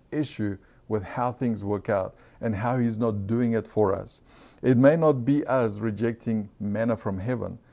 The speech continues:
but you know, when in our heart sometimes we have a pity party, we get upset with God, as we call it, and all that, it's no different. We're taking up an issue with God, and we are rejecting his provision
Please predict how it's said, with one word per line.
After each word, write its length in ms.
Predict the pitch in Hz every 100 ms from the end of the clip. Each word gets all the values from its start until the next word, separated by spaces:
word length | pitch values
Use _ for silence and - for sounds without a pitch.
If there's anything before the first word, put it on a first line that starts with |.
| _ _ _
but 140 | - 110
you 80 | 127
know, 200 | 139 139
when 260 | 117 113
in 140 | 120 165
our 180 | 143
heart 380 | 127 - 147 110
sometimes 480 | 123 120 127 120 117
we 160 | 107 107
have 280 | 110 107 - - _ _ _ _ -
a 40 |
pity 320 | 95 143 131
party, 480 | 123 - 120 101 92 - _ _
we 140 | 110 113
get 140 | 139
upset 520 | 117 - - 139 135
with 240 | 120 104 98
God, 300 | 123 117 104
as 180 | 101
we 100 | 101
call 300 | 95 - 101
it, 120 | 95 107
and 100 | 107
all 140 | 113
that, 160 | 117 101 - _ - -
it's 220 | 131 -
no 160 | 165
different. 640 | 151 107 170 - 95 92 _ _
We're 180 | 123 160
taking 480 | - 156 156 160 139
up 140 | 139
an 100 | 113
issue 260 | 123 - 101
with 300 | 95 95 95
God, 420 | 127 131 101 110 - - _
and 180 | 104 101
we 180 | 120 135
are 140 | 113
rejecting 840 | 104 98 95 113 139 - 104 101 - _
his 240 | _ 113 104
provision 680 | - 98 101 120 107 95